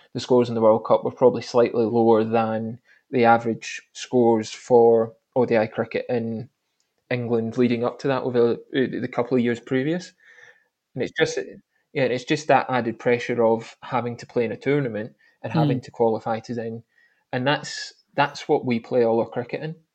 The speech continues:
Speaker 1: So you can see why when we, we don't have that qualification tournament, or we're given the opportunity to go and play almost a, not free game, free game's completely the wrong word, but, uh,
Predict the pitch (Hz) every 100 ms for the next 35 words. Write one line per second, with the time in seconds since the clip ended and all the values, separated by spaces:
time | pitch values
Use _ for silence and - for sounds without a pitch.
0 | _ _ _ _ _ _ _ - 127 120
1 | 127 123 156 143 127 127 117 117 113 127
2 | 120 117 117 117 113 113 113 _ _ _
3 | _ - 120 - 143 147 139 113 107 -
4 | 123 110 - - 110 - 117 117 117 117
5 | 117 117 113 113 120 123 117 110 - 127
6 | 117 113 - - 117 113 123 113 113 -
7 | _ _ _ _ _ - 123 117 113 -
8 | - - 127 117 113 110 107 120 - _
9 | _ _ _ _ _ _ _ - - _
10 | _ _ _ _ 190 190 - 131 107 107
11 | 117 139 135 127 117 - 107 120 117 110
12 | 107 107 107 107 120 110 117 110 110 110